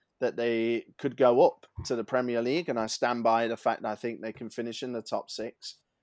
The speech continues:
despite the fact they've not got off to a good start. Blackpool, Blackpool are a funny team, aren't they? I feel like they're trying to work them, they're trying to work themselves out a little bit after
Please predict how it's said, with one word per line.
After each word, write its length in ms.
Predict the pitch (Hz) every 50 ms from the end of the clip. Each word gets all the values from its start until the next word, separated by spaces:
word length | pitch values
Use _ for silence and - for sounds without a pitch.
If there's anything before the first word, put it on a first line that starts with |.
| _ _ -
despite 340 | 127 - - 156 139 135 110
the 80 | 120 -
fact 220 | - 123 110 110
they've 100 | 123 117
not 300 | 123 127 120 110 - 117
got 160 | 127 120 -
off 200 | - 120 113 - -
to 180 | - 107 107
a 40 | 104
good 160 | 107 104 104
start. 400 | - - 117 107 107 110 110 - -
Blackpool, 720 | - 147 139 - - - - 135 117 110 113 120 139 143 _ _ _ _ _ _ _ _ _ _ _ _ _ _ _ _ _ -
Blackpool 440 | 220 208 196 - - 208 196 185 180
are 240 | 170 165 156 - - -
a 120 | 143 139
funny 560 | - - - - - - 202 202 190 185 175
team, 460 | 170 - - 175 147 127 113 107 107 113
aren't 180 | 117 113 104
they? 220 | 113 104 101 - _ _ _ _ -
I 60 | 131
feel 260 | - - 214 202 190
like 200 | 180 180 165 -
they're 100 | 143 147
trying 240 | - - 175 160 156
to 60 | 143
work 320 | 139 151 151 147 143 -
them, 280 | - 135 131 127 123 123 _ _ _ _ _ _ _ -
they're 100 | 131 127
trying 240 | - - 185 170 160
to 60 | 143
work 220 | 143 151 147 139
themselves 480 | - 131 131 - - 135 123 123 117 120
out 260 | 120 117 113 98 87
a 40 | 107
little 200 | 113 104 107 113
bit 240 | 107 113 117 120 - -
after 520 | 113 113 110 - - - 120 113 110 104